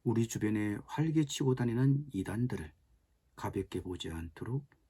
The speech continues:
경계심을 갖게 하여 주옵소서. 거짓 교훈만이 아니라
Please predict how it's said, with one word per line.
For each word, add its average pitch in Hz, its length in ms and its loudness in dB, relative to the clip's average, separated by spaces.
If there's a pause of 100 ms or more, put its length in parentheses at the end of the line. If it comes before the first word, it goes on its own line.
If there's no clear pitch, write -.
(100)
경계심을 113 840 2
갖게 131 360 -6
하여 98 300 -2
주옵소서. - 560 -10 (920)
거짓 - 400 2
교훈만이 143 600 6
아니라 - 380 -6